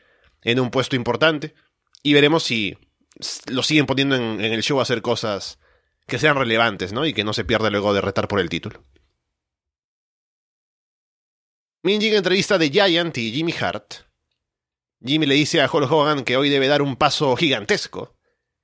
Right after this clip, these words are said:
y que no se caiga porque nadie lo va a levantar. Giant habla de la traición de Hogan. Dice que él era el más gran, el, el más grande fan de Hogan cuando era niño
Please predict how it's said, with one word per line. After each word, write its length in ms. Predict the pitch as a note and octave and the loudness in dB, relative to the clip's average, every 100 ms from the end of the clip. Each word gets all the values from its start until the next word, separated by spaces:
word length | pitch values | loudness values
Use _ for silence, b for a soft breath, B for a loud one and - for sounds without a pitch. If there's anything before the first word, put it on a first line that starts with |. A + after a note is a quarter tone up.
| - | -8
y 120 | B2+ | -4
que 100 | C#3 | -2
no 80 | E3 | -2
se 140 | C#3+ | 0
caiga 280 | F3 E3 C#3 | 0 2 2
porque 220 | A#2+ A#2 | 0 -2
nadie 180 | D3+ C#3 | 0 2
lo 100 | A#2+ | 2
va 40 | |
a 40 | C#3+ | 2
levantar. 460 | A#2+ A#2+ F3+ - _ _ _ _ _ _ _ _ _ - | 0 0 -2 -4 _ _ _ _ _ _ _ _ _ 0
Giant 300 | C#3 C#3 C#3 | 2 4 2
habla 180 | C#3 | 4
de 120 | C#3 B2 | 4 4
la 100 | A2+ | 2
traición 400 | A#2 G#2+ D3+ C3+ | 0 -2 -2 -2
de 100 | A2+ | 0
Hogan. 460 | G3+ G3 F#3 F#3 - _ _ _ _ _ | 0 2 -2 -6 -16 _ _ _ _ _
Dice 200 | - C#3 | -6 -2
que 80 | C#3+ | 0
él 80 | F3 | 2
era 140 | F#3 | 4
el 100 | F3+ | 4
más 220 | D3+ G#3+ E3+ | 2 0 2
gran, 260 | G3+ G3+ D#3+ - | 0 0 -6 -6
el, 300 | A#2+ C3+ G3+ - | -2 0 0 -2
el 100 | C3 | -4
más 140 | F3 | -2
grande 240 | F#3 G#3 | 0 0
fan 200 | - D#3 | 0 0
de 120 | F#3+ - | 0 0
Hogan 300 | C3+ A2+ E3 | 0 0 -2
cuando 280 | - G#2+ A#2+ | -4 -2 0
era 100 | A#2+ | 0
niño 320 | A#2+ G2 D#3 | -2 -6 -10